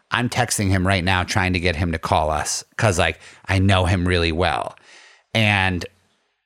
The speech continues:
you'll find out who the basketball player, who everyone thinks it is here soon. I don't think Dave knows him that well. Dave knows Blake Griffin.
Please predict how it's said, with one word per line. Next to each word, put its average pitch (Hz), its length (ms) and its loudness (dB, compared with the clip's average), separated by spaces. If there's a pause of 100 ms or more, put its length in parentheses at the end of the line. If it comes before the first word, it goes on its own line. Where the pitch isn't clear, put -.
(100)
you'll 110 160 0
find 120 320 2
out 98 180 2
who 113 80 2
the 98 80 -2
basketball 104 380 0
player, 95 400 2
who 110 160 2
everyone 101 340 2
thinks 120 240 0
it 98 100 0
is 95 140 0
here 95 240 -2
soon. 123 480 0 (400)
I 180 140 2
don't 160 160 -2
think 113 200 -2
Dave 120 280 2
knows 104 360 2
him 113 340 0
that 90 240 0
well. 92 320 0 (260)
Dave 147 220 2
knows 110 220 0
Blake 113 280 0
Griffin. 92 600 0